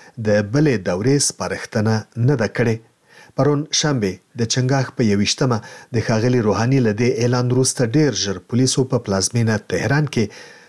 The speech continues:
تر بلې خبرتیا پورې د ودونو او فاتحې د ټولو سالونونو د بندېدو خبر ورکړ. ایران د سیمې له هغو هیوادونو څخه دی چې د کورونا وایرس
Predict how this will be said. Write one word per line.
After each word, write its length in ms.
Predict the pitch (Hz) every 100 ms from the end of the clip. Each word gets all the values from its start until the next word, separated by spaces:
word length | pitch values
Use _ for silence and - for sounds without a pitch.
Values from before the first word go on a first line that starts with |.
| _ -
تر 120 | 143 151
بلې 220 | 151 110
خبرتیا 440 | 104 107 107 151 147
پورې 280 | - 123 123
د 100 | 113 98
ودونو 320 | 101 139 143 156
او 80 | 113 104
فاتحې 420 | 104 98 101 123 123
د 100 | 107 -
ټولو 200 | 160 156 131
سالونونو 560 | - 98 101 117 143 151 143 - - -
د 80 | 110
بندېدو 380 | 92 90 98 101 -
خبر 260 | 117 131 110
ورکړ. 280 | 113 - 117 - - - - _ 117
ایران 280 | 120 131 143 110
د 80 | 104
سیمې 240 | 123 117 104
له 80 | 101
هغو 180 | 113 104
هیوادونو 440 | 101 95 95 143 143
څخه 180 | - 131
دی 80 | 147 139
چې 80 | 156 - - - -
د 80 | 107 -
کورونا 300 | 104 107 123 120
وایرس 300 | 117 117